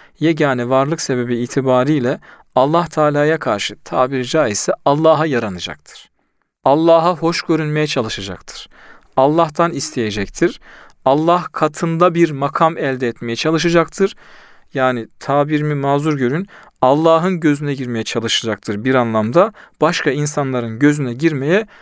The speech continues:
çalışmayacak. İbadetleri kendisine aracı vesile kılarak, ibadetleri kendi maksat ve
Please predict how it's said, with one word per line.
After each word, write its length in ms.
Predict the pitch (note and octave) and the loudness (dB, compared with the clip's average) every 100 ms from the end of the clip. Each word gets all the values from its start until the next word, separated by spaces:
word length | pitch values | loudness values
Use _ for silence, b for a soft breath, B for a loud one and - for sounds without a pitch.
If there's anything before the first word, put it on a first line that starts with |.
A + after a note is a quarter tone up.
| b - | b -12
çalışmayacak. 800 | - C3+ E3+ F3+ F3 F#3+ A3 - b b - | -4 -2 -2 0 2 2 0 -4 b b -6
İbadetleri 960 | D#3 E3 E3 D#3 D3+ - C#3 F#3 A#3 b b b b _ _ _ | 0 2 4 2 0 0 0 2 -2 b b b b _ _ _
kendisine 680 | - E3 E3+ D#3 - D#3+ G3 - | -2 0 0 -4 -4 0 -2 -2
aracı 640 | C#3+ D3 D#3 D#3 F3+ G3+ - _ | 0 2 2 0 0 0 0 _
vesile 560 | C3+ C3 D3 - D#3+ E3+ | -6 -2 -2 -2 -2 -2
kılarak, 580 | - D3+ D3+ A#2+ - - b b - | 0 2 2 2 -4 -18 b b -6
ibadetleri 720 | D3 F3+ F#3+ F#3 F3 F3+ E3 | 0 2 4 2 2 0 -2
kendi 340 | - D#3 E3 | -4 -6 -4
maksat 640 | D3 C#3 D3 - F#3+ - - | -4 -4 -4 -2 -2 -2 -10
ve 320 | D3+ D#3 F3 | -2 2 2